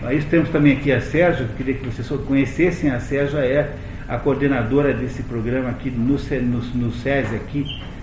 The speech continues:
é ela quem cuida do programa. Então, quando vocês quiserem reclamar, é sempre com ela.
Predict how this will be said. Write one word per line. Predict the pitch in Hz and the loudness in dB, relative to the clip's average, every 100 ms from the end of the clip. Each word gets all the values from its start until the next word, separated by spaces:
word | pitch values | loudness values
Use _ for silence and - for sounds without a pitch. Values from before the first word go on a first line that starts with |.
| - | -6
é | 117 | -2
ela | 123 135 | 0 0
quem | - 143 | 2 0
cuida | 143 131 127 | 2 0 -2
do | 131 | -2
programa. | 156 127 123 104 95 | -2 0 0 -2 -4
Então, | - 117 | -8 -6
quando | 131 | -6
vocês | - 131 | -4 -2
quiserem | 139 | 0
reclamar, | 123 - 139 110 123 135 | 0 2 2 2 2 0
é | |
sempre | - 143 - | -2 -4 -4
com | 165 | -2
ela. | 110 | -2